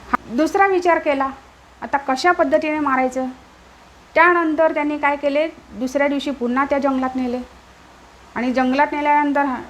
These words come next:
आता प्रल्हादजी महाराज जिथे जाईल तिथे नामस्मरण करायचे, जिथे जाईल तिथे भगवंतांचे स्मरण करायचे.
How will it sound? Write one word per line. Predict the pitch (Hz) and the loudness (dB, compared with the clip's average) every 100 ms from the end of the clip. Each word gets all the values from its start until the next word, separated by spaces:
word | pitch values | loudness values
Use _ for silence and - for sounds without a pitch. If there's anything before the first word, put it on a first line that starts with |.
| - - 214 | -18 -14 -8
आता | 247 | -8
प्रल्हादजी | 247 247 240 254 254 | -4 -2 0 0 0
महाराज | 277 254 254 214 | 0 2 0 -2
जिथे | 254 269 | -4 0
जाईल | 277 262 254 | 0 0 -4
तिथे | 254 247 | -6 -6
नामस्मरण | 226 233 262 277 277 277 | -6 -6 -4 -4 -4 -4
करायचे, | 269 269 269 269 - - - 240 | -4 -6 -6 -8 -10 -20 -10 -2
जिथे | 277 311 320 269 | 0 2 2 2
जाईल | 269 285 285 | 2 2 0
तिथे | 262 254 | -4 -4
भगवंतांचे | 254 220 220 262 254 247 240 240 | -4 -6 -4 -2 -2 -4 -4 -4
स्मरण | - 214 240 254 254 | -4 -4 -2 -2 -2
करायचे. | 220 208 214 208 | -2 -2 -4 -6